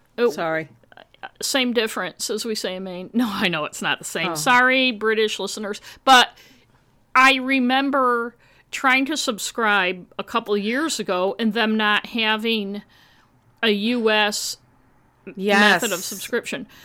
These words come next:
Speaker 1: But I may try anyway, 'cause you know my thing. I've <laughs> subscribed to a lot of publications over the past year, particularly ones that we use. And sometimes I stay subscribed for a few months, like the Louisville Courier I,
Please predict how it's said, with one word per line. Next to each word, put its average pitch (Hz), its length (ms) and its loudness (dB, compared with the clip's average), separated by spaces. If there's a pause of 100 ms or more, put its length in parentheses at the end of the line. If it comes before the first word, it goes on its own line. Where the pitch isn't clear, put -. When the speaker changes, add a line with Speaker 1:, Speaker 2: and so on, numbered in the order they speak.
(140)
Speaker 1:
But 269 140 2
I 262 100 8
may 311 140 2
try 269 240 2
anyway, 247 340 0
'cause 233 320 -2
you 240 100 0
know 233 180 -2
my 214 220 0
thing. 233 640 -2 (160)
I've 185 200 0
<laughs> - 120 -6
subscribed 214 640 -4
to 254 100 -2
a - 20 -2
lot 190 240 -2
of 180 80 -14
publications 208 840 -2
over 180 200 -4
the 147 80 -8
past 180 360 -4
year, 175 300 -2 (200)
particularly 233 640 -2
ones 190 320 -6
that 175 160 -2
we 190 140 -4
use. 185 580 -4 (180)
And 214 100 -4
sometimes 262 440 0
I 196 140 0
stay 214 280 -2
subscribed 190 500 -6
for 175 100 -6
a 165 40 -6
few 214 180 -6
months, 196 540 -6 (180)
like 196 280 -2
the 208 60 -8
Louisville 202 480 0
Courier 196 500 -2
I, 156 320 -2